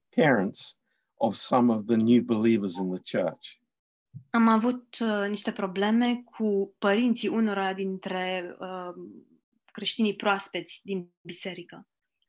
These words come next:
Speaker 1: And they really believed that Christianity taught that, uh, you know, uh, "Eat my flesh, drink my blood."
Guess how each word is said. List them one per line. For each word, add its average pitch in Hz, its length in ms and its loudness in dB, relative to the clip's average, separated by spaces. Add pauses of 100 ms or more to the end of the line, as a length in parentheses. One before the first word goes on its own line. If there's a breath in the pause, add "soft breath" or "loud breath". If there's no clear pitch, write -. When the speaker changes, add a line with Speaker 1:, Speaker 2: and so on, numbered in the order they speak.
(300 soft breath)
Speaker 1:
And 135 180 6
they 147 160 8
really 269 680 6
believed 254 840 2 (420)
that 156 180 8 (220)
Christianity 190 1000 4
taught 139 640 4 (320)
that, 151 260 4 (200)
uh, 131 300 6 (440)
you 160 140 2
know, 135 280 6 (260)
uh, 110 320 6 (160)
"Eat 208 300 4
my 175 280 6
flesh, 160 520 4
drink 160 400 2
my 147 240 2
blood." 123 500 6